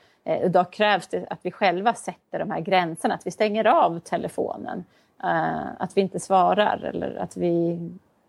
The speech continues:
försöker jobba under kontorstid till exempel. Och där finns ju för- och nackdelar med det här.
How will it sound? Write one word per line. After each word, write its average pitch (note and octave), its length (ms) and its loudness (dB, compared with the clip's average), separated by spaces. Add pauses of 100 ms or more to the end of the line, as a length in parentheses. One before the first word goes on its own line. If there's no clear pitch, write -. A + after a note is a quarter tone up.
(720)
försöker - 300 -2
jobba F3+ 400 4 (300)
under F3 460 0
kontorstid F3+ 680 -4
till - 140 -20
exempel. - 340 -20 (1600)
Och F#3+ 100 -6
där G3 140 6
finns B3+ 180 4
ju A3+ 40 2
för- G3+ 320 4
och G3+ 80 2
nackdelar B3 520 4
med F3+ 140 -2
det - 60 0
här. F3 260 -4